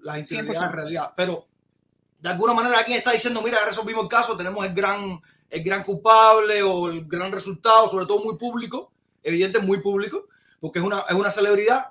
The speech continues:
Speaker 1: como tú decías, no la mayor de todas las celebridades, pero es una celebridad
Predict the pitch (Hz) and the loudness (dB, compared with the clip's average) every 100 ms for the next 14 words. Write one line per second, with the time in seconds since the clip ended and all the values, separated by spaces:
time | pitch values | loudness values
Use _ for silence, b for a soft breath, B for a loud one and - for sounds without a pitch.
0 | _ 175 175 175 208 226 208 202 202 208 | _ -6 -4 -2 -2 -2 -4 -4 0 2
1 | 220 190 214 226 214 220 220 220 247 202 | 0 0 -4 -2 -2 0 0 2 0 0
2 | 196 196 202 208 220 240 | -2 -2 0 2 2 0